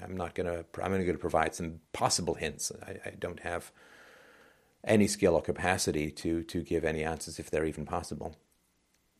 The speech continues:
If the rumors about how he was treated by his stepmother are true, then it would be very clear, but they're un-, unsubstantiated as far as I can see. But he did go from saving lives to taking them, and that's, it's important for us to understand that.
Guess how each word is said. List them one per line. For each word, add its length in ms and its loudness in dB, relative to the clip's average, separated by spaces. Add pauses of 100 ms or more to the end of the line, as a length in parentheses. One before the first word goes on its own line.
If 140 0
the 80 8
rumors 320 10
about 220 6
how 160 2
he 80 0
was 100 -4
treated 300 0
by 100 0
his 140 -4
stepmother 420 0
are 60 -4
true, 260 -2
then 220 -6
it 80 -8
would 120 -8
be 60 -6
very 220 -2
clear, 280 2
but 360 -2
they're 240 -4 (360)
un-, 220 -4
unsubstantiated 760 -6
as 120 -10
far 100 0
as 100 -4
I 100 6
can 140 -6
see. 200 -8 (760)
But 140 6
he 100 6
did 240 8
go 220 6
from 340 -2 (1120)
saving 360 6
lives 300 2
to 80 -6
taking 320 -2
them, 240 -8
and 160 -8
that's, 720 -6
it's 220 -14
important 500 -4
for 60 -6
us 100 -6
to 80 -10
understand 460 -6
that. 140 -14